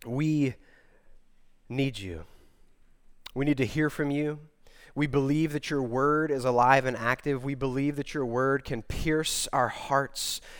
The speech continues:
and our souls. And we want to lay ourselves bare before you tonight. And we want to ask you to please speak, to please teach us, to please open up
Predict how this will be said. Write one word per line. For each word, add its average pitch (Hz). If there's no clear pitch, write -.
and 139
our 120
souls. 127
And 131
we 147
want 165
to 165
lay 151
ourselves 143
bare 135
before 127
you 127
tonight. 95
And 139
we 143
want 156
to 151
ask 139
you 110
to 147
please 147
speak, -
to 156
please -
teach -
us, -
to 175
please 165
open 156
up -